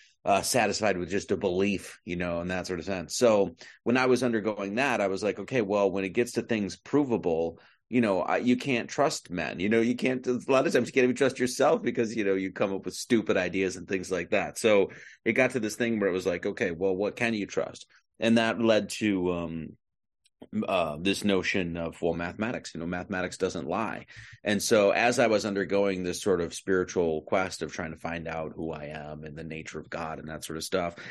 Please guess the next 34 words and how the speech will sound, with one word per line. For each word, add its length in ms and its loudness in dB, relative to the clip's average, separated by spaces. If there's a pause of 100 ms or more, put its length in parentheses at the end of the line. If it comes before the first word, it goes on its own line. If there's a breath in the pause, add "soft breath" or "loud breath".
(160 loud breath)
this 260 4
ultimately 540 4
led 240 -2
into, 480 -6 (160)
um, 320 -6
the 100 -2
study 240 0
of 80 -8
math. 360 -4 (400 loud breath)
Um, 260 -2
and 120 -2
that 100 0
was 160 -2
one 160 0
of 80 -4
the 100 0
things 280 -4
that 140 -2
was 200 -4
one 160 -2
of 80 -6
the 80 -6
connecting 580 -4
threads 500 2
that 220 -4
I 160 -2
found 400 -2
when 160 -6
you 140 -6
looked, 340 -4 (120)
uh, 360 2
when 180 0
you 120 2
look, 220 2